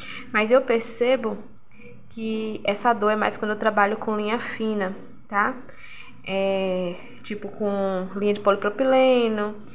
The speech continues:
essas, essas linhas assim. Aí eu forço mais essa parte da mão.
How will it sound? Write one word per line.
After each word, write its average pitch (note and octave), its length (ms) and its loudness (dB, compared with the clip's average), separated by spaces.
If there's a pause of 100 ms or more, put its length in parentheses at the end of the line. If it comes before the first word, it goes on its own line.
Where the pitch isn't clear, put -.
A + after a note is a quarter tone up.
(300)
essas, - 400 -2
essas B3 340 4
linhas G#3+ 300 -2
assim. G3+ 560 -2
Aí G#3+ 580 2
eu A3+ 140 2
forço G#3 400 2
mais G#3 220 4
essa G#3+ 240 0
parte - 320 2
da A3+ 200 2
mão. G3 300 -2